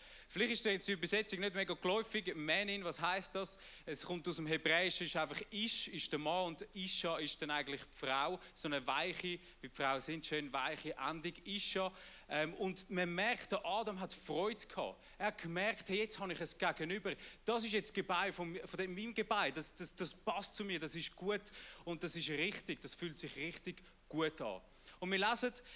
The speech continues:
der, der Mann wird Vater und Mutter verlassen und sie werden, ähm,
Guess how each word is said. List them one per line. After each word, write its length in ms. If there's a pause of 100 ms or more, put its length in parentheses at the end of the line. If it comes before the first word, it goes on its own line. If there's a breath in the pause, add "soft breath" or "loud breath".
(220 loud breath)
der, 280
der 120
Mann 240
wird 220
Vater 480
und 160
Mutter 280
verlassen 540
und 140
sie 120
werden, 360 (500 loud breath)
ähm, 320